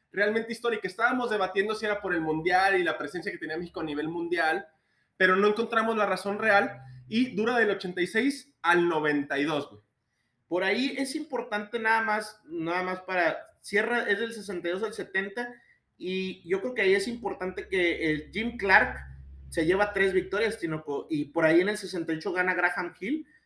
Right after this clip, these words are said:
Speaker 2: de los más, más
Speaker 1: Más sonados, ¿no?
Speaker 2: conocidos,
Speaker 1: Sí.
Speaker 2: después ya veremos de, de ellos. Y ese que regresa en el ochenta y seis,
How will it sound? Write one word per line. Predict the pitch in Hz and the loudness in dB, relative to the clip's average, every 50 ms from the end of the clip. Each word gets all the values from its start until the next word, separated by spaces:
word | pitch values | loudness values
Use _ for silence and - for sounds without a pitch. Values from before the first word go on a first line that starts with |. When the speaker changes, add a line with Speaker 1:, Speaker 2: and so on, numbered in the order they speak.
| _ _ | _ _
Speaker 2:
de | 151 160 | 2 4
los | 165 170 170 170 | 4 4 4 2
más, | 185 190 190 - - - | 0 -2 -2 -6 -10 -8
más | 190 175 170 175 175 - - - | -4 -2 -2 -2 -2 -4 -8 -6
Speaker 1:
Más | 131 143 - - | -4 -4 -4 -4
sonados, | - 160 185 220 | -2 0 2 4
¿no? | 214 202 | 4 4
Speaker 2:
conocidos, | 190 - 131 208 214 220 240 285 254 - | 2 0 0 0 2 2 2 2 0 -4
Speaker 1:
Sí. | 160 156 151 | -8 -6 -4
Speaker 2:
después | 165 175 - - - 185 175 170 180 | -2 -2 -2 -2 -2 -4 -2 0 2
ya | 180 175 180 175 170 - - | 2 2 2 0 -2 -4 0
veremos | 165 156 160 170 175 175 160 | 0 2 2 2 0 0 0
de, | 160 156 147 139 - | 0 0 0 0 -2
de | - 139 139 139 147 | -2 -2 0 0 0
ellos. | 160 165 220 269 - - - _ _ _ _ _ _ _ _ _ _ _ _ _ _ _ _ _ _ _ _ _ | 0 -2 -4 -4 -6 -8 -14 _ _ _ _ _ _ _ _ _ _ _ _ _ _ _ _ _ _ _ _ _
Y | - 190 220 262 | -2 0 2 2
ese | 294 285 370 359 - | 2 2 0 0 0
que | 320 330 | 0 2
regresa | 294 254 214 208 214 226 - 311 | 2 2 2 4 4 4 2 2
en | 294 | 0
el | 294 277 | 0 0
ochenta | 254 247 - 226 202 190 175 175 | 0 0 -2 -2 -2 0 2 0
y | 165 | 0
seis, | 165 - 208 214 247 302 311 - - - | 2 2 2 4 4 2 0 -4 -8 -16